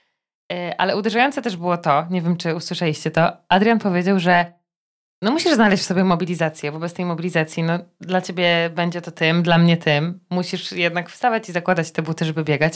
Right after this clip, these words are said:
Ale uderzające było to, że ty powiedziałeś, że to przyszło po roku. I to też mi otworzyło, usłyszałaś to, Anna?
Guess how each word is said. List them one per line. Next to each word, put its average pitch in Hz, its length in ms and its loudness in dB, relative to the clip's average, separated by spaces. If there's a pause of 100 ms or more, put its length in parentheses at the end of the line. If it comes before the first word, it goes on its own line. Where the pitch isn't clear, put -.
(100)
Ale 196 160 6
uderzające 214 420 4
było 190 220 2
to, 160 260 2 (600)
że 175 60 0
ty 170 80 -2
powiedziałeś, 190 520 4
że 180 120 4
to 180 100 2
przyszło 185 340 0
po 170 160 2
roku. 170 480 0 (480)
I 175 60 2
to 180 100 6
też 196 180 4
mi 175 100 6
otworzyło, 156 680 2
usłyszałaś 170 420 2
to, 170 100 2
Anna? 170 340 2